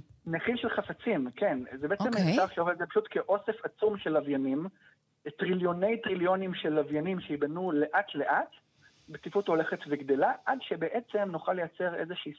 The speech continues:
Speaker 1: ספירה שהיא אטומה בצורה כמעט מוחלטת. זה כבר קצת יותר הגיוני באמת מלבנות איזה סופר קליפה ענקית.
Speaker 2: כן.
Speaker 1: אז זה אומר, ואז בעצם נוכל לבנות את זה בצו-, באופן שהוא יותר מדורג, וגם הכדור לכאורה שייבנה לבסוף, הוא יהיה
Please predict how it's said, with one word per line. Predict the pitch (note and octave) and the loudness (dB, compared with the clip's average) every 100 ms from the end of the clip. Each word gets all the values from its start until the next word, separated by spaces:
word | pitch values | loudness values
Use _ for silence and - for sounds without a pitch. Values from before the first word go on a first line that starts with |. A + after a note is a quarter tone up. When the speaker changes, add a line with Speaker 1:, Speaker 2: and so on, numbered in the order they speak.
| - | -4
Speaker 1:
ספירה | A#3 A#3 G#3+ G#3 - - - | -2 2 2 0 -10 -20 -20
שהיא | - - D3+ | -10 -2 -2
אטומה | C#3+ D#3+ F#3+ | -2 0 0
בצורה | F#3+ - D#3 D#3 | 0 0 0 0
כמעט | D3 D3 D3+ | -4 -2 -4
מוחלטת. | C#3+ D3+ C#3+ C3+ G#3 | -4 -2 -2 -4 -8
זה | D4 | -6
כבר | - F#3+ | -2 -2
קצת | - - A#3+ | -2 -6 -6
יותר | - G3+ | -2 0
הגיוני | G3 E3+ D3 F3+ | 0 0 0 2
באמת | F#3 D3+ C#3 - - - _ - | 0 0 -2 -4 -20 -20 _ -8
מלבנות | D#3 D#3 F3+ | -4 -2 -2
איזה | F3 C#3+ - | -2 -4 0
סופר | G3 F#3+ E3 | 0 0 -2
קליפה | C#3+ C#3+ D#3 C#3+ | -4 0 2 2
ענקית. | C#3 C3+ - B2 - _ - - - | -2 -6 -12 -16 -20 _ -20 -8 2
Speaker 2:
כן. | F#3 F3 D#3 | 6 6 4
Speaker 1:
אז | |
זה | C3+ | 0
אומר, | D#3 A#3+ - D3+ C#3 C#3+ C#3+ D3 | -4 -2 -2 -4 -10 -10 -8 0
ואז | D#3+ G3+ | 0 2
בעצם | F#3+ F#3 | -2 -2
נוכל | E3+ D#3+ | -2 0
לבנות | E3+ F3 | -2 -2
את | F3 | -2
זה | D3+ | -4
בצו-, | - D3 | -4 0
באופן | D3 D#3 E3+ F3 | 2 2 0 -4
שהוא | - | -2
יותר | C#3+ E3+ | 0 0
מדורג, | F3+ F3+ D3+ D3 G#3 C4 A3+ E3 | 0 0 2 4 4 2 -2 -2
וגם | D3 E3+ G3+ | 2 2 0
הכדור | G3 - D3 C#3 G3+ A#3 | -4 -4 -4 2 2 2
לכאורה | F#3+ D#3 D#3 | -4 0 0
שייבנה | D3+ D3 C3+ D3+ | 0 -6 -6 -6
לבסוף, | F3+ F3 F3+ G#3+ - | -6 -8 -4 -4 -2
הוא | D#3 | -4
יהיה | E3 | -2